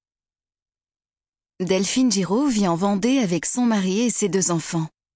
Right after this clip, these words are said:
Assistante de direction, elle est passionnée de lecture et d'écriture depuis sa plus tendre enfance. Six ans à t'attendre est son premier roman et connaît un incroyable succès depuis sa parution sur Internet en deux mille dix-huit,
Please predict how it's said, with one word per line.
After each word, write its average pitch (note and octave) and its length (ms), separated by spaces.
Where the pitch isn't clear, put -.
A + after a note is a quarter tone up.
Assistante A3+ 580
de G3+ 80
direction, G3+ 680
elle A3 140
est B3+ 60
passionnée B3 480
de G#3 80
lecture G3 480
et F3 120
d'écriture F#3+ 640
depuis F#3 280
sa F#3+ 160
plus C4+ 180
tendre B3+ 280
enfance. E3+ 640
Six G#3 280
ans G#3 80
à G3+ 60
t'attendre G3+ 560
est E3+ 120
son E3+ 180
premier A3+ 340
roman G#3+ 400
et G3+ 100
connaît C#4+ 320
un F#3 160
incroyable G#3 600
succès A3 440
depuis F#3 260
sa E3 180
parution F#3 580
sur F#3 200
Internet E3+ 640
en D3+ 160
deux E3+ 120
mille E3 200
dix-huit, E3 540